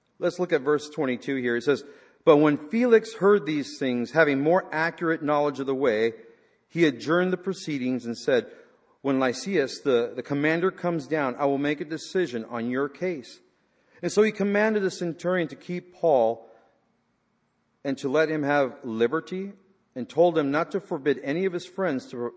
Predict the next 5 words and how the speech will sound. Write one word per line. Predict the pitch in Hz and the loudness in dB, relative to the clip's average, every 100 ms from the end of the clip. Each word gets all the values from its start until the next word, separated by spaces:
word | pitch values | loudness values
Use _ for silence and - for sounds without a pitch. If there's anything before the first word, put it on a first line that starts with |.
| - | -10
provide | 135 120 147 139 117 - - _ _ _ _ - | -6 0 2 2 0 -6 -20 _ _ _ _ -4
for | 131 131 - | 0 0 -2
or | 139 123 | -2 -2
visit | 110 143 120 104 | 2 0 0 -4
him. | 101 95 | -6 -10